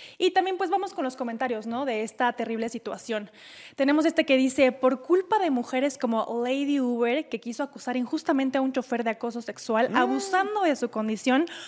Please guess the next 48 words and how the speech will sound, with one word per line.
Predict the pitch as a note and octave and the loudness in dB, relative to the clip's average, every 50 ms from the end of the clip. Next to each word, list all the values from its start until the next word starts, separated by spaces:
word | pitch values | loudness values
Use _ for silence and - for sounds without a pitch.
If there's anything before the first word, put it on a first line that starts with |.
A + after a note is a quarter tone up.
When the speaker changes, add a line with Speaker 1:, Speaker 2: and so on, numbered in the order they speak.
| - - - | -18 -8 -2
Speaker 1:
mucha | C#4+ D4 E4 F4+ F4 F4 F4+ F4 | 2 2 2 2 2 0 -2 -2
gente | - - D#4 C#4 C4 B3+ C#4+ C#4 B3 | 0 0 0 0 2 2 0 0 2
deja | A#3 A#3+ B3 - C#4 C4 | 0 0 0 0 0 0
de | B3 A#3 A3+ | 0 -2 -4
creer | - A3+ G#3+ G#3+ G#3+ A3 | -4 -4 -2 -2 -2 -2
a | A3+ G#3+ | -2 -2
verdaderas | G#3 G#3 G#3 G#3 G#3 G#3 G#3 G#3+ A3+ A3+ - G#3 | -4 -4 -4 -4 -4 -4 -4 -4 -4 -6 -6 -8
víctimas. | G3 A3+ A3+ - - A3+ G#3+ - - G3+ - | -8 -8 -6 -8 -8 -10 -8 -10 -10 -10 -10
Ojalá | - - - A#3+ A#3+ B3+ | -8 -4 -2 -2 -2 0
que | B3 D4+ | 0 -2
el | D4 C4+ | -2 -2
chofer | - A#3+ G3 A#3+ A3+ | -2 -2 -2 0 0
denuncie | A#3 A3+ A#3 B3+ C4+ C#4+ C4+ - D#4 D4 | 0 0 0 0 0 0 2 2 0 0
y | B3 B3 | 2 0
ella | B3 A#3+ A#3+ A#3+ | 0 0 0 -2
pague | B3 - B3 A#3+ A#3+ A#3+ | -2 -2 -4 -2 -2 -4
por | A#3+ - A3 G#3+ | -4 -4 -4 -2
esto | A3 B3 A#3+ - D4 C#4+ | -2 -2 -2 -2 -2 -2
que | - A#3+ | -2 -4
intentó | G#3 G#3 G3+ G#3 G3+ G3+ F#3+ A3+ A3+ | -4 -4 -6 -6 -8 -4 0 2 2
hacer | A3+ A#3 A3+ - - A#3+ A3+ A#3 - | 2 2 0 0 0 0 0 0 -2
y | - C4 B3+ B3 | -2 -4 -4 -4
que | - - B3+ A#3 A3+ | -2 -2 0 0 0
gracias | G#3 A3+ A3+ B3+ C4+ D4 C#4+ E4+ E4+ E4 E4+ | 0 0 2 2 2 2 4 2 2 2 2
a | A#3+ | 0
la | G#3+ G#3 G#3 | -2 -2 -2
cámara | - A#3+ A#3+ B3 B3 C4+ D4 D#4+ D#4+ - - - - - _ _ | 0 0 0 0 0 0 0 0 -2 -4 -12 -20 -20 -20 _ _
no | A3 A3+ A3 G#3+ G#3 G#3 G3+ G3+ | -6 -4 -2 -2 -2 -2 -4 -4
logró". | G#3+ A#3 B3 C4+ C4 A#3+ G#3 - - - | -4 -6 -6 -6 -6 -8 -8 -10 -12 -10
Speaker 2:
Mm. | - A#2 A#2 A2+ A2+ A2+ A2+ A2+ A#2 A#2+ B2 C#3 D3+ D#3+ E3+ E3+ E3+ | -8 -6 -4 -4 -6 -6 -6 -8 -8 -8 -8 -10 -12 -14 -14 -8 -2
Speaker 1:
¿Merece | C4+ C#4+ D#4 F4 F4 - G#4 - | 0 2 2 2 0 -2 0 2
cárcel | - F#4 G4 F#4+ G#4+ F4+ | 4 4 4 2 0 -2
o | B3 | -2
no | B3+ B3+ | -2 -2
merece | C4 B3+ A#3+ - B3 | -4 -4 -6 -8 -8
cárcel | A#3 A3+ G#3+ G#3 - A#3 | -8 -8 -8 -8 -8 -4
este | A#3 A#3 A#3+ | 0 2 4
Speaker 2:
Yo | A3+ | 4
Speaker 1:
tipo | G3 | 4
Speaker 2:
digo | D3+ C3 A2+ A#2 | 4 4 2 2
Speaker 1:
de | A#2 | 0
Speaker 2:
que | A2+ F#2+ - | -4 -6 -6
sí, | - - | -8 -10
Speaker 1:
situaciones? | - - - - - - - | -10 -12 -16 -20 -20 -14 -10
Speaker 2:
directo | B2 A#2+ A#2+ A#2+ B2 - - - - | -8 -8 -6 -6 -8 -10 -12 -14 -14
a | - | -14
la | - - | -14 -16
cárcel. | - - - - - - - | -20 -20 -20 -18 -18 -18 -20